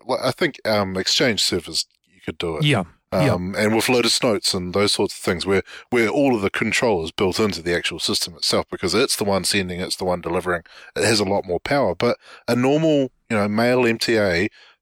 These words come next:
Speaker 1: delivers an email. That's what it does. It, it's, it, it, yeah, it pausing or it having the ability to connect to a server and remove that, that, these are not things built into the email system.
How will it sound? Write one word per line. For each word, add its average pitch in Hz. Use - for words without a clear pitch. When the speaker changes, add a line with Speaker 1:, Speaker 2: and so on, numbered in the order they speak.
Speaker 1:
delivers 98
an 107
email. 147
That's -
what 92
it 92
does. 196
It, 87
it's, -
it, 120
it, 135
yeah, 139
it 175
pausing 135
or 120
it 151
having 135
the 117
ability 120
to 98
connect 262
to 117
a 104
server 117
and 98
remove 110
that, 92
that, 120
these 127
are 123
not 123
things 123
built -
into 101
the 98
email 98
system. -